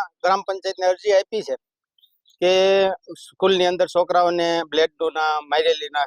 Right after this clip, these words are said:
કાપા છે અને એકબીજા, એકબીજાએ માર્યા એવું શિક્ષકો દ્વારા કહેવામાં આવ્યું. એટલે અમે પહેલા તો વાલીઓને કીધું, "તમે કાંઈ ફરિયાદ?" ઈ કે શિક્ષકોને પૂછ્યું તો ઈ કે "અમારી જવાબદારી રહેતી નથી," એવું કીધું છે અને એવું વાત કરતા હતા વાલીઓ.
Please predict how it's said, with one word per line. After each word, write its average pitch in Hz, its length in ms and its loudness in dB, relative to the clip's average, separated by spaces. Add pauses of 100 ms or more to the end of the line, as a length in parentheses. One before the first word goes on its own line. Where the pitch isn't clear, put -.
(100)
કાપા 160 340 0
છે 175 180 -2
અને 147 160 -6 (240)
એકબીજા, 147 420 -6
એકબીજાએ 147 360 -6
માર્યા 143 260 -6
એવું 139 200 -12
શિક્ષકો 143 400 -14
દ્વારા 123 220 -12
કહેવામાં 160 400 -4
આવ્યું. 123 160 -12
એટલે 156 240 -10 (800)
અમે 165 220 -4 (300)
પહેલા 175 220 -2
તો 165 100 0
વાલીઓને 175 360 -2
કીધું, 175 300 -14
"તમે 170 180 -4 (100)
કાંઈ 170 200 -4
ફરિયાદ?" 170 300 -6
ઈ 160 80 -14
કે 175 140 -8 (320)
શિક્ષકોને 170 540 -10
પૂછ્યું 175 340 -12
તો 151 80 -18
ઈ 156 40 -18
કે 165 120 -8
"અમારી 160 280 -4
જવાબદારી 170 460 -6
રહેતી 190 260 -8
નથી," 165 220 -12
એવું 165 160 -8
કીધું 196 320 -4
છે - 160 -16
અને 123 220 -14
એવું 165 220 -6
વાત 160 140 0
કરતા 196 300 -4
હતા 139 120 -4
વાલીઓ. 135 320 -6